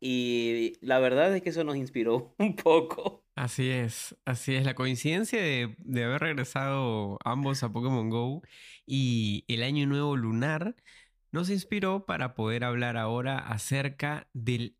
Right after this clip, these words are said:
Speaker 2: Año del Dragón y específicamente de los Pokémon de tipo dragón.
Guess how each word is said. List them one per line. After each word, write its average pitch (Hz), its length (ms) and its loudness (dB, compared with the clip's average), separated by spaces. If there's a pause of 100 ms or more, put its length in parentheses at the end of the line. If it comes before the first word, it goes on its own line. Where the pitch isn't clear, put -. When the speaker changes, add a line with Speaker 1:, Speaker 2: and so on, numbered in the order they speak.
(120)
Speaker 2:
Año 180 520 2
del 127 260 0
Dragón 143 360 0
y - 20 2
específicamente 151 720 0
de 156 140 0
los 123 100 -2
Pokémon 101 400 0
de 143 80 0
tipo 131 240 0
dragón. 98 400 -4